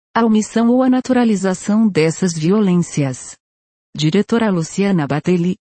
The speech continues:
o sindicato está à disposição de todas as professores vítimas de assédio, violência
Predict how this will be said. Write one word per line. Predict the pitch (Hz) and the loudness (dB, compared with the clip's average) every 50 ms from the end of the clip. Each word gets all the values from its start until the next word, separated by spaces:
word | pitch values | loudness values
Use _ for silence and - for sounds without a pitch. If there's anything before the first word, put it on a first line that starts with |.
| _ _ _ _ _ | _ _ _ _ _
o | 247 233 | -4 -4
sindicato | - - 165 147 139 143 - 156 160 175 175 - 151 | -2 -2 -4 -4 -4 -4 -4 -2 -2 -2 -2 -2 -4
está | 143 - - - 233 | -6 -4 -4 -2 -2
à | 233 | 0
disposição | 196 208 220 - - 254 247 220 196 202 190 - - 233 262 262 | 0 -2 -4 -4 -2 -2 0 0 0 -2 -2 -2 0 0 0 2
de | 190 170 143 | 0 -2 -2
todas | - 196 214 190 175 151 135 | -2 -2 -2 0 -2 -2 -2
as | 139 139 - | -2 -4 -4
professores | - - 202 185 - - 160 147 - - 202 220 233 214 196 156 147 | -4 -4 -4 -2 -2 -2 -4 -2 -2 -2 0 0 2 0 0 -2 -2
vítimas | - 190 208 202 - - 202 196 180 151 | -2 -2 -2 -2 0 0 2 2 2 0
de | 135 - 139 | -2 -4 -6
assédio, | 139 - - - 151 156 156 143 - 139 135 131 _ _ _ _ - | -6 -6 -4 -4 -2 -2 -2 -4 -4 -6 -6 -6 _ _ _ _ -8
violência | 190 180 185 196 208 208 214 226 226 220 - 240 | -4 -2 0 0 2 2 2 2 0 0 0 0